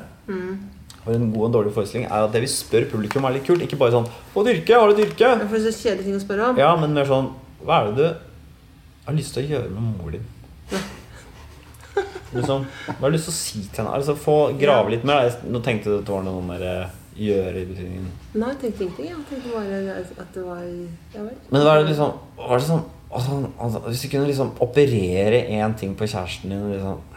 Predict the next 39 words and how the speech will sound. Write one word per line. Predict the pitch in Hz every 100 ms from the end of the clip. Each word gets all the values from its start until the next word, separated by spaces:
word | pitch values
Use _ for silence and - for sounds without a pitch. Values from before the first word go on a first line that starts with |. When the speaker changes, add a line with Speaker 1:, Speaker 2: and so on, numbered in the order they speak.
| -
Speaker 1:
Mm. | 110 107 95 95
Speaker 2:
forandre | - 127 110 90 92 -
på | 107
utseendet | 101 - 95
hans, | 95
hva | - - 98 101
vil | 107
du | -
ta, |
altså, | - 117 120 117
sånne | 214 143 117
Speaker 1:
Mm. | 117
Speaker 2:
ting. | 151
Jeg | 143 135
vil, | 135 -
jeg | 123
vil | 127
Speaker 1:
Mm. | 131
Speaker 2:
at | 127
de |
f-, | 131 - - -
ting | 139 127
vi |
spør | 131 - 127 123
publikum | 113 98 113 120
om | 117
i |
dag | 117 113
skal | 123
være | 104
litt |
Speaker 1:
Skal | - 214
ha | 214
litt | 202
Speaker 2:
interess-, | 202 -
Speaker 1:
edgy. | 175 156 160 247 240 220
Speaker 2:
edge. | 120 - - - - - -
Dybde. | 120 117 180 180
Speaker 1:
Mm. | 120